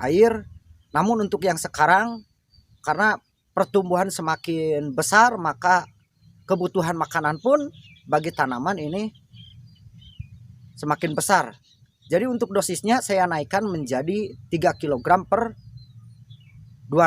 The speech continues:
ratus liter air. Nah, bagi sahabat-sahabat petani semua, selain N P K grower, pupuk tambahan yang akan saya berikan pada tanaman cabai,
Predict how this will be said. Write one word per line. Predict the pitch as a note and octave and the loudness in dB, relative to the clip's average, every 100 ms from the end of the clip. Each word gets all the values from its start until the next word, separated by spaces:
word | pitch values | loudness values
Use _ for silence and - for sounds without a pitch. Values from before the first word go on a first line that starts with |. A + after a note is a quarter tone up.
| D3 | 4
ratus | D3+ D#3 | 0 -6
liter | D#3+ - D#3+ | -4 -2 2
air. | F3+ B2 - - - - - - - - - - - - - - - | 2 0 -6 -20 -20 -20 -20 -20 -20 -20 -20 -20 -20 -20 -20 -16 0
Nah, | D#3+ | 2
bagi | D#3 A#3 | 2 0
sahabat-sahabat | C4 A#3 A#3+ A#3 G#3 G#3+ | 2 2 4 4 4 2
petani | - G3 F#3+ | 0 0 0
semua, | - F3+ D#3 D3 F3 A3 - - - - - - - - - - | 0 -2 0 2 2 0 -8 -20 -20 -20 -20 -20 -20 -20 -20 -12
selain | - D#3+ G#3+ B3+ B3 - - - - | 2 6 6 4 -4 -12 -20 -10 -4
N | F3 F3+ | -2 0
P | |
K | F3+ E3 | -2 -2
grower, | D#3 D3 C3+ E3 G3+ - - - - - - - - - - - - - - - - - - - - - - | 0 0 2 0 -2 -10 -20 -20 -20 -20 -20 -20 -18 -18 -18 -20 -20 -20 -20 -18 -18 -18 -20 -20 -18 -20 0
pupuk | G3+ A3+ - | 0 0 0
tambahan | G3 G3 F3 G3+ C#4 B3 - | 2 2 2 4 2 0 -4
yang | D3 C#3 C3+ B2 A#2+ | -2 0 0 -4 -8
akan | - D3+ E3+ | -6 -2 -2
saya | E3 D#3+ | -2 -4
berikan | C3+ C#3 C#3+ F3+ F#3+ F#3 - - - - | -4 -6 -2 0 0 -2 -14 -20 -20 -6
pada | C3 B2+ A#2+ A#2 A2 - - - - - - - - - - - - - - - - - - - - - - - - | -4 -2 -4 -6 -8 -14 -20 -20 -20 -20 -20 -20 -20 -20 -20 -20 -20 -20 -20 -20 -20 -20 -20 -20 -20 -18 -18 -14 0
tanaman | D3+ D#3 D#3+ D#3+ | 2 2 0 0
cabai, | C#3 C3+ G#3 | -2 2 0